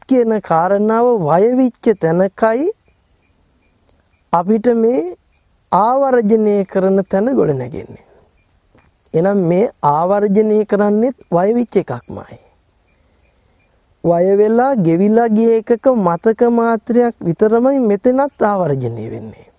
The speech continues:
ඒ ආවර්ජනය කරලා මනසෙන් ගොඩ නගලා දෙනවා මේ අම්මය, තාත්තය, කහය, නිල්ය, රතුය,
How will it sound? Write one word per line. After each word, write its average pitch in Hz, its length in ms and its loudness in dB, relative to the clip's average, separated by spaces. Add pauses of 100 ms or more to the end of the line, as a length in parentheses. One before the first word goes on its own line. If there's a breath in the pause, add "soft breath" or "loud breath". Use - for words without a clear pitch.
(2000)
ඒ 226 160 2
ආවර්ජනය 240 920 0
කරලා 143 520 -2 (680)
මනසෙන් 226 800 0
ගොඩ 185 200 2
නගලා 208 440 2
දෙනවා 175 440 0
මේ 175 380 0
අම්මය, 180 580 0
තාත්තය, 175 880 -4 (1600)
කහය, 202 360 0 (100)
නිල්ය, 185 460 0
රතුය, 170 420 -2